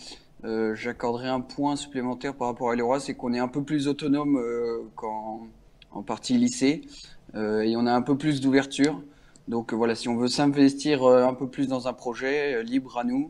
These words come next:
Si on veut s'investir dans une activité, on va libre à nous. Et puis, euh, ouais, le, on a un, des équipes, euh, d'enseignement qui sont, euh, là pour nous aider. Euh, on peut les solliciter quand on le souhaite.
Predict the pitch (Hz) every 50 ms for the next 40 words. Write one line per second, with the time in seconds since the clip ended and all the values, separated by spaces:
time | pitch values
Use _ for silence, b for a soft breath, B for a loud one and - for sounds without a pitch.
0 | - - - - - 117 113 117 120 113 - 120 117 117 113 - - 131 123 117
1 | 117 110 104 123 131 139 139 139 - - 127 127 123 - 139 127 113 113 110 113
2 | 117 123 123 113 117 120 113 117 127 147 160 B B B B B B B B B
3 | _ _ - - - - - - - 120 120 123 123 113 110 107 107 107 107 107
4 | 107 107 113 117 113 110 107 104 104 110 110 113 117 117 113 110 110 110 110 110
5 | 110 104 - - - - - _ _ - - - - - - 123 123 113 117 131
6 | 113 - - 143 135 139 - 120 113 113 113 110 117 117 - - 117 113 113 117
7 | 120 123 139 135 - - 113 107 - - 123 123 123 117 113 110 113 120 113 113
8 | 117 117 117 113 110 110 110 107 113 120 135 135 131 127 117 110 107 107 b b
9 | b b b b - - 107 104 113 113 113 113 110 - 117 110 110 110 - -
10 | - 127 123 120 - 113 - - 117 113 113 110 107 - 104 104 - - -